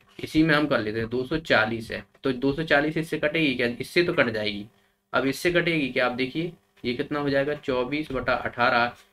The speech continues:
यानी छः चौक चौबीस और छः ती अठारह, तो यानी हमें देखना पड़ेगा, इसमें तीन का multiply और करना पड़ेगा,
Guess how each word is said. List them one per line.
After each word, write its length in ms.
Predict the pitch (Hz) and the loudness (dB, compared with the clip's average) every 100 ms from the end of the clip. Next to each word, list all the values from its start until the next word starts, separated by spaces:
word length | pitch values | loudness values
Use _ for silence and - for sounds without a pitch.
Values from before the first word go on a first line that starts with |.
| _ - | _ -6
यानी 300 | 113 120 131 | -2 -2 -2
छः 200 | - 120 | -2 -2
चौक 200 | 117 135 | -2 -4
चौबीस 600 | - 117 117 131 123 120 | -2 0 2 0 -2 -4
और 100 | 120 | -8
छः 240 | - 120 117 | -6 -6 -4
ती 120 | 135 | -2
अठारह, 480 | 110 - 113 110 - - _ _ _ | -2 -2 0 0 -2 -10 _ _ _
तो 80 | 120 | -2
यानी 320 | 123 131 151 143 | 0 2 0 0
हमें 260 | 127 131 | 0 0
देखना 300 | 127 120 127 | 0 -2 -2
पड़ेगा, 300 | 120 120 127 | 0 0 0
इसमें 220 | 127 139 - | -2 -4 -2
तीन 240 | 135 139 | -2 0
का 100 | 139 | 0
multiply 440 | 139 131 135 135 | 0 0 0 0
और 200 | 107 - | 0 -2
करना 240 | 107 - - | -10 -14 -20
पड़ेगा, 360 | _ _ _ | _ _ _